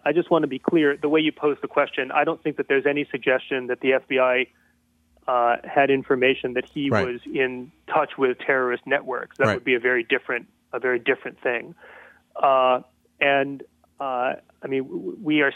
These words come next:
Speaker 1: still learning information, but what the F-, F B I Director Comey said in a statement the other day is that the F B I, uh, proceeded in the way that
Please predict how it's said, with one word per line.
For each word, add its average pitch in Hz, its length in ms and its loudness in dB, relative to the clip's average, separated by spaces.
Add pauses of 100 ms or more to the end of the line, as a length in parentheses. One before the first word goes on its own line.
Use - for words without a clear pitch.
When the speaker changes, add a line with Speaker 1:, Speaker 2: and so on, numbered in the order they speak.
Speaker 1:
still 170 260 2
learning 156 320 0
information, 135 680 -4
but 117 160 -8
what 131 200 -4
the 135 180 2
F-, 131 220 -4
F 139 200 -2
B 147 100 2
I 135 140 2
Director 131 300 -6
Comey 135 600 -2 (100)
said 131 200 0
in 127 120 -6
a 123 80 -6
statement 123 360 -6
the 131 120 -4
other 123 160 -4
day 127 420 -2 (800)
is 139 180 0
that 139 200 0 (260)
the 143 120 -4
F 156 140 -2
B 151 120 0
I, 143 180 2 (480)
uh, 127 160 -14 (180)
proceeded 170 560 -4
in 147 200 -12
the 139 80 -8
way 143 280 0
that 135 220 -2